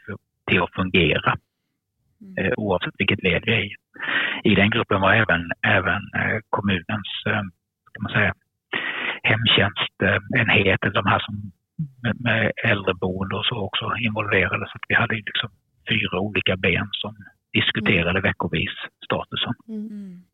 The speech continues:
Speaker 1: Just på
Speaker 3: Ja, för det,
Speaker 1: Karlskrona.
Speaker 3: det, det kanske inte du hade, men annars, där brukar ju vara medicinskt ansvarig sköterska eller någonting.
Speaker 1: Ja, jo, men det var det.
Speaker 3: Sån roll
Speaker 1: Det var pre-,
Speaker 3: som, eh,
Speaker 1: precis så, ja. Ja,
Speaker 3: tar
Speaker 1: absolut.
Speaker 3: den biten där.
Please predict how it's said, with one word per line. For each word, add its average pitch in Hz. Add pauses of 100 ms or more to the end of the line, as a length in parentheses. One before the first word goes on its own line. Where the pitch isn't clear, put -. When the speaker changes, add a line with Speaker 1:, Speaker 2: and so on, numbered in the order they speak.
Speaker 1:
Just 208
på 233
Speaker 3:
Ja, 240
för 233
det, 214
Speaker 1:
Karlskrona. 208
Speaker 3:
det, 220
det 220
kanske 233
inte 233
du 208
hade, 214
men 214
annars, 214
där 240
brukar 233
ju 208
vara 220
medicinskt 214
ansvarig 208
sköterska -
eller 185
någonting. 196
Speaker 1:
Ja, 139 (180)
jo, 151
men 156
det 160
var 107
det. 104
Speaker 3:
Sån 202
roll 214
Speaker 1:
Det 190
var -
pre-, 185
Speaker 3:
som, 180
eh, 185
Speaker 1:
precis 120
så, 110
ja. 95 (160)
Ja, 123 (180)
Speaker 3:
tar 214
Speaker 1:
absolut. 196
Speaker 3:
den 190
biten 202
där. 202